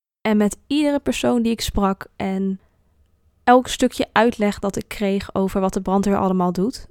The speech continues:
en dat is veel meer dan alleen maar brandblussen, en gewoon met elk moment dat ik daar liep,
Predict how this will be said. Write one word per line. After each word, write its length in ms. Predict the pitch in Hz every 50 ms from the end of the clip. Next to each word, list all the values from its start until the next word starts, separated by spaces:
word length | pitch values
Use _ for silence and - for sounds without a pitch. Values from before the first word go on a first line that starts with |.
| -
en 120 | - 202 185
dat 160 | 180 180 -
is 180 | 208 - - -
veel 260 | - - 254 262 240
meer 140 | 214 190 185
dan 120 | 180 185
alleen 200 | 180 180 180 180
maar 120 | 180 180
brandblussen, 640 | 180 185 185 190 190 - 202 196 185 - - 214 214 - _ _ _ _ _ _ _ _ _ _
en 140 | - 233 226
gewoon 360 | - - 240 233 233 233 226
met 280 | 220 214 214 214 - -
elk 240 | - 233 240 240 -
moment 400 | 233 233 226 214 226 254 277 247
dat 160 | - 208 214
ik 120 | 214 202
daar 240 | - 208 190 202 202
liep, 480 | 196 202 233 285 240 254 - - -